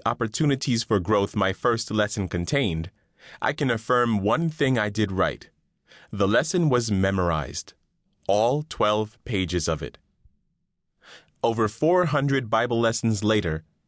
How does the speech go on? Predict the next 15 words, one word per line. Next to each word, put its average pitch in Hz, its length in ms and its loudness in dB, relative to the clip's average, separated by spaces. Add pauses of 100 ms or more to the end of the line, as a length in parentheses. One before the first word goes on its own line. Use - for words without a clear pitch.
(280)
I 123 120 2
regularly 160 560 2
stand 127 480 0
before 107 320 0
scads 131 500 0
of 123 180 -2
kids 87 360 -2
with 95 160 -2
the 101 100 -2
confidence 92 760 -2
of 101 180 -2
a 98 60 0
seasoned 139 560 0
lion 101 480 0
tamer. 80 440 -4